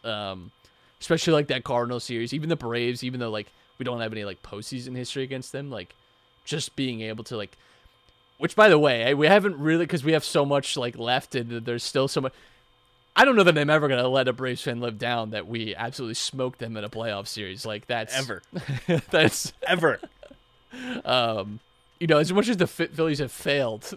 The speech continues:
Speaker 1: <laughs> during my lifetime, they never did that to me, so.
Speaker 2: Two and oh against the Braves in postseason series, I'm pretty sure, is a franchise.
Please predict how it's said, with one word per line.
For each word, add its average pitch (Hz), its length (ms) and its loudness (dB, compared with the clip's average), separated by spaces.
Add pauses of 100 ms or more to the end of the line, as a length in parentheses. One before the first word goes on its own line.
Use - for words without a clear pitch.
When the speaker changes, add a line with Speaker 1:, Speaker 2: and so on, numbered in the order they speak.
(100)
Speaker 1:
<laughs> - 80 -12
during 170 340 0
my 139 160 4
lifetime, 123 600 -4 (260)
they - 100 2
never 226 180 10
did 208 140 10
that 151 260 8
to 131 80 -8
me, 101 260 -14
so. 110 420 -6 (160)
Speaker 2:
Two 165 160 4
and 185 80 6
oh 175 160 10
against 135 280 6
the 131 80 -6
Braves 127 300 2
in 107 80 -10
postseason 107 540 -6
series, 92 380 -10
I'm 95 100 -16
pretty 104 200 -14
sure, 90 180 -10
is 67 100 -12
a - 40 -20
franchise. - 600 -20